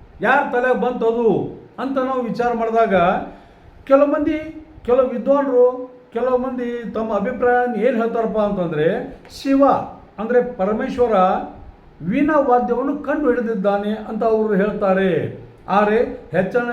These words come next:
ಹೆಚ್ಚು ವಿದ್ವಾಂಸರು ನಾರದ್, ನಾರದ್ ಅನ್ನೋರು ವೀಣಾ ವಾದ್ಯವನ್ನು ಸೃಷ್ಟಿ ಮಾಡಿದರು.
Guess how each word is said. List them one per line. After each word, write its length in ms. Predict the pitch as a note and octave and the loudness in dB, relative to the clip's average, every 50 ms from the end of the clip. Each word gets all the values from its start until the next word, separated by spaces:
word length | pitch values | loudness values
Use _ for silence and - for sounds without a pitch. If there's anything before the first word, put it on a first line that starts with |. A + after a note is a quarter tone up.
| A#3+ A3 | -4 -6
ಹೆಚ್ಚು 180 | F#3+ - B3 | -4 -2 -2
ವಿದ್ವಾಂಸರು 1120 | B3 A#3 A3 G#3+ F#3+ A3+ A#3 A#3+ A#3 A#3+ A#3+ B3 C4 B3 A3 G3 G3+ A3+ - - - - - - - - | -2 -2 -2 -2 -2 -2 -2 -2 0 0 0 2 4 6 6 6 6 4 2 0 -6 -12 -16 -20 -16 -12
ನಾರದ್, 1000 | B2+ D3 D#3+ F3+ G3+ A3+ B3+ C4+ D4 D#4 D4 C#4+ C#4+ G#3 E3 - - - - - - - _ _ _ - - _ _ _ - - - D3+ | -8 -6 -2 -2 0 2 2 2 2 4 2 4 4 2 0 0 -2 -8 -14 -18 -20 -20 _ _ _ -20 -20 _ _ _ -20 -12 -6 -2
ನಾರದ್ 380 | F#3 G#3+ A#3+ C4+ D4 D4 C#4+ | 0 2 2 4 4 4 2
ಅನ್ನೋರು 840 | C4 B3 B3+ C4+ C#4 C4+ B3 G#3+ G3 F#3+ G3+ A#3 - - - - - - B2+ | 2 0 2 2 4 4 4 6 6 6 4 4 2 -2 -6 -10 -14 -12 -8
ವೀಣಾ 360 | D#3+ A3+ C4+ C#4+ D4 D4+ C#4+ | -6 -4 -4 -2 -2 -2 0
ವಾದ್ಯವನ್ನು 540 | C#4 B3+ A#3 B3 B3 A3+ A3 B3 C#4 D#4 E4 | 0 0 0 0 0 0 2 0 0 0 -2
ಸೃಷ್ಟಿ 440 | - - - B3+ D4 C#4+ - D4+ E4+ | -4 -6 -8 -8 -8 -6 -4 -4 -2
ಮಾಡಿದರು. 840 | C#4+ C4 A#3+ A3+ G#3+ G#3+ G#3 G3+ G#3 G3+ F#3+ D#3+ C3 - - - | -2 0 0 0 0 0 2 2 4 4 4 2 0 -2 -6 -10